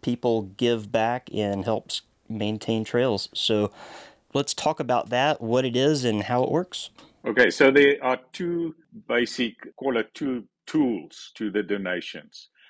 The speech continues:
Speaker 2: The one is a mobile app, which is for one-time donations. It's for anybody can just download the app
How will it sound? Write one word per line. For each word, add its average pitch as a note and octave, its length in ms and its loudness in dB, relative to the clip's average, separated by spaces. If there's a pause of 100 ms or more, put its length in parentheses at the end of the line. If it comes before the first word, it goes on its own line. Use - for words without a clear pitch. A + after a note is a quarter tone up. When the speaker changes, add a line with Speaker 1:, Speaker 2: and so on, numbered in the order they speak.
(140)
Speaker 2:
The G#2 80 0
one B2 300 -2
is A2 480 -6
a A2+ 60 -8
mobile G2+ 600 0
app, B2+ 300 0 (140)
which G#2 200 -8
is G#2 100 -10
for G2+ 220 -10
one-time G#2 600 -4
donations. F#2+ 640 -6
It's F#2 180 -8
for - 180 -8
anybody B2 520 2
can G2 260 -8
just G#2 220 -10
download A#2+ 420 4
the G#2 160 -2
app G#2 220 -2